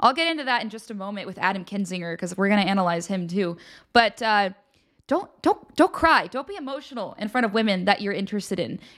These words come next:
It, it does show weakness. And unless you're obviously, if there's a death in the family or a, lo-, a loved one died, that's, that's different. That's,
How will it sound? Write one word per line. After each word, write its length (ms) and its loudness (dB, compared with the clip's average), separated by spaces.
It, 340 0
it 160 0
does 180 4
show 200 2
weakness. 680 -4
And 260 4
unless 320 4
you're 140 0
obviously, 400 0
if 100 -2
there's 160 2
a 40 0
death 300 0
in 100 2
the 80 0
family 420 2
or 100 2
a, 160 0
lo-, 220 -2
a 40 0
loved 240 0
one 180 0
died, 320 2
that's, 260 -2
that's 200 -2
different. 300 -12
That's, 200 -4